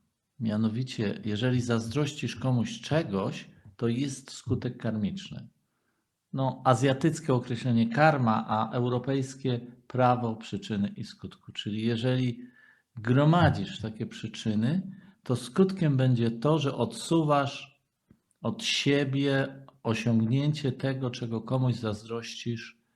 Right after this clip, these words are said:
o wiele, wiele lat. Więc jak nie chcesz dostać różnych rzeczy, które ci się marzą, to zazdrość ile wlezie, a wtedy masz jak w banku, że na pewno tego nie dostaniesz.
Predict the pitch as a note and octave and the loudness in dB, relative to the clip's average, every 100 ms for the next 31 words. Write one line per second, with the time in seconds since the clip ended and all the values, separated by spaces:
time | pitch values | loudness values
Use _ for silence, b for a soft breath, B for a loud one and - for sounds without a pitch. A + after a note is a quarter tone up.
0 | _ _ _ _ _ _ _ _ _ _ | _ _ _ _ _ _ _ _ _ _
1 | _ - G2+ G2 A#2 D#3+ F#3 F#3 F3+ F3 | _ -4 -2 0 4 6 6 6 4 0
2 | - G2+ G#2+ C3 C#3 C3+ C3 A#2+ G2+ - | -4 -8 0 4 4 4 4 4 2 2
3 | - - - B2 E3 - B3+ B3 - - | -4 -16 -4 0 0 0 0 -2 -6 -14
4 | - - _ _ - F3+ C#4+ - - - | -18 -20 _ _ 2 4 4 2 -8 -8
5 | F2 - - - - - _ _ _ _ | -8 -8 -12 -18 -20 -20 _ _ _ _
6 | _ _ _ _ _ - E3+ C4 - C#3+ | _ _ _ _ _ 2 6 6 4 -2
7 | A#2 A#2+ A2+ B2+ A#2 C#3+ D3+ C3+ - A#2+ | 0 -2 0 0 2 2 0 -4 -4 -2
8 | A#2 A#2+ - D3 B3+ D4 F3+ D#3 D#3+ A3+ | -2 -4 0 2 4 4 4 4 4 8
9 | D#4 G#3 F#3+ F#3 F#3 C#3+ C3 G3+ B3+ F#3+ | 8 8 2 0 0 0 0 2 2 4
10 | E3 - - D#3 C#3+ B2+ A#2+ D3 E3+ - | 2 2 -2 -2 -2 -2 -2 -2 -4 -6
11 | - - C3+ A#2+ - C3 C3+ _ _ - | -8 2 2 2 -2 -6 -6 _ _ -8
12 | A2 G2+ F#2+ G2+ F#2+ F#2 F#2+ _ - G2+ | -2 -2 -2 -4 -2 -4 -4 _ -12 -10
13 | F2 E2+ E2+ - - - - - | -6 -4 -4 -6 -8 -10 -10 -16